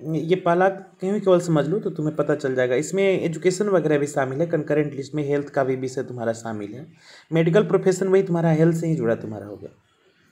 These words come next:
तो मेडिकल प्रोफेशन में भी मैंने तुमको बताया था ना, कोरोना के साथ में जैसे चमकी बुखार वाली कंडीशंस हमारी हुई थी, तो लोकल बेस पर भी ना बहुत सारे ऐसे बीमारियां हमारी, अ, ये हो जाती है, अ, encephalitis की जो बीमारी,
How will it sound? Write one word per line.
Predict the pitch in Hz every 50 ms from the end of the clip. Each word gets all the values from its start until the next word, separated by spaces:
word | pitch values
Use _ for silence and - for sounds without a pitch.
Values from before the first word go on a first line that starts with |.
| _ _ _ _ _ _ _ _ _ _ - - - - - - - - -
तो | 165
मेडिकल | 165 165 170 170 202 208
प्रोफेशन | - 208 208 - 214 202 208 214
में | 208 208 208
भी | 196 214
मैंने | 170 190 202 202 196
तुमको | 202 196 185 202
बताया | 180 190 - 196 220
था | 220 226
ना, | 233 262
कोरोना | 240 - 180 165 165 165 175 180
के | 175 170
साथ | - 175 170 165 165
में | 170 160 160 165 160
जैसे | 160 165 175 165
चमकी | 165 170 165 160 165 185
बुखार | 170 160 151 - 160 147
वाली | 147 139 135 139
कंडीशंस | 135 139 131 120 120 123 - 135 127 123 -
हमारी | 127 123 117 117 120
हुई | 113 117 113
थी, | 113 - 117 113 - - - - - - - - - - _
तो | - 247
लोकल | 208 202 190 190 190 240 233
बेस | 190 214 226 220 220
पर | 220 214
भी | 208 220
ना | 214 208
बहुत | 175 185 185 190 185
सारे | 190 185 180 180
ऐसे | 175 165 165 165 165 180 175 165 151
बीमारियां | 151 147 151 151 147 143 143 151 165 160
हमारी, | 151 147 139 135 143 139 135 117 -
अ, | - 90 127 127 127 127 123 123 123 123 120 120 120 120 117 87 64
ये | - 123 135 143
हो | 131 135 127
जाती | 127 120 113 - - 110
है, | 107 117 135 170
अ, | 214 180 - - 71 110 117 117 117 87 - - - - 139
encephalitis | 139 - - - - 131 127 127 147 139 -
की | - 139
जो | 131 135
बीमारी, | 127 127 120 120 117 123 127 120 92 -